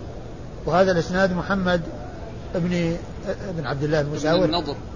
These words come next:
Speaker 1: آه، آه، محمد بن النضر بن م-، بن مساور عن، آه،
Speaker 2: جعفر بن سليمان.
Speaker 1: جعفر بن سليمان عن ثابت عن أنس. فهؤلاء أربعة،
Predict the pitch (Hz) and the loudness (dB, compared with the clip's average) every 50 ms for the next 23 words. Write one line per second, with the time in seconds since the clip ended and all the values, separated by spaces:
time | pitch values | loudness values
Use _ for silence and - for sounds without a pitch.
0 | - - - - 202 - 202 190 190 - 202 185 160 - 202 202 196 180 180 175 | -12 -10 -4 -2 0 0 0 0 -2 -2 -2 -4 -2 0 2 2 2 2 2 2
1 | 180 180 190 190 180 175 165 165 165 156 160 202 208 175 165 175 214 190 170 170 | 4 4 4 4 4 4 2 2 0 0 0 0 0 0 0 -2 -2 -2 0 0
2 | 175 165 160 - 170 170 180 190 202 208 247 254 - - - - - - - - | 0 0 2 4 6 6 8 8 6 6 4 2 -4 -8 -10 -10 -10 -10 -10 -10
3 | - - - - - - - 147 156 151 170 190 202 196 190 185 175 - - - | -10 -10 -12 -12 -12 -10 -8 -6 0 2 4 4 4 4 2 -2 -4 -6 -8 -8
4 | - 190 175 170 165 165 160 165 160 160 156 156 156 151 151 151 147 143 139 151 | -4 -2 0 2 4 4 4 4 4 4 2 2 2 0 0 0 -2 -2 -2 -2
5 | 147 135 - 143 143 135 131 131 131 - 156 170 196 185 175 175 180 180 175 170 | -2 -2 -4 -6 -6 -6 -8 -8 -8 -6 2 4 6 6 8 6 6 4 2 2
6 | - 185 170 170 165 170 185 202 208 220 196 165 156 170 160 135 165 180 202 208 | 0 2 2 2 4 4 4 4 4 2 2 0 0 0 2 4 6 6 8 8
7 | 220 208 - 170 190 202 190 180 170 151 135 - - - - - - - - - | 6 4 4 2 2 2 2 2 0 0 -2 -4 -6 -10 -10 -12 -12 -12 -12 -12
8 | - - - - - 160 147 180 202 190 185 185 180 175 175 185 180 185 185 190 | -12 -12 -12 -6 -2 2 6 8 8 8 8 8 8 6 6 6 6 4 6 8
9 | 208 185 208 220 220 | 8 8 8 8 6